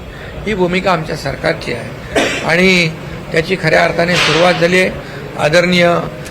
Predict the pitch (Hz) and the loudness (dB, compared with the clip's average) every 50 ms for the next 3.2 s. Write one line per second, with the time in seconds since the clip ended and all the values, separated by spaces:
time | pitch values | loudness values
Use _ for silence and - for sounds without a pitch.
0 | - - - - 165 170 180 180 185 185 180 175 170 170 185 175 160 160 170 170 | -12 -8 -2 2 4 4 4 4 4 4 2 2 2 0 0 2 4 4 4 4
1 | 180 180 175 170 - 185 175 180 170 - 190 180 175 165 - - - - - - | 4 4 2 2 0 0 0 0 0 2 2 2 2 0 -4 -8 -12 -12 -12 -12
2 | - - - - 156 143 - 165 175 190 202 208 202 190 165 185 180 - 196 180 | -14 -14 -8 -8 -6 0 2 4 6 6 6 6 4 4 2 0 2 2 0 0
3 | 151 156 147 135 | 2 2 0 0